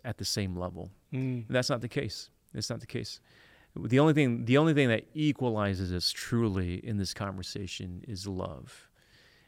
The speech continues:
Speaker 1: And I don't, I don't mean that to sound, like, cheap
Speaker 2: Mm-hmm.
Speaker 1: and cute,
Speaker 2: Mm-hmm.
Speaker 1: but if it's not driven with love,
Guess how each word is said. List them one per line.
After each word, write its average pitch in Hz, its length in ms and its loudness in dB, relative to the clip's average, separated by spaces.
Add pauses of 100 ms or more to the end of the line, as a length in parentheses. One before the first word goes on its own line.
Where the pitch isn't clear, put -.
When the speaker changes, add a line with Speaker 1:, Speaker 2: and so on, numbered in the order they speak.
Speaker 1:
And 117 120 4
I 127 40 10
don't, 143 200 6
I 127 80 2
don't 131 140 2
mean 127 180 2
that 110 220 2
to 113 80 -2
sound, 98 540 0
like, 92 340 -4 (480)
cheap 110 400 -4 (520)
Speaker 2:
Mm-hmm. 123 220 -4
Speaker 1:
and 90 160 -4
cute, 101 460 -4 (760)
Speaker 2:
Mm-hmm. 131 140 -6
Speaker 1:
but 117 100 4
if 107 100 2
it's 107 200 -2
not 120 440 2
driven 127 480 -2
with 107 160 -2
love, 101 800 -4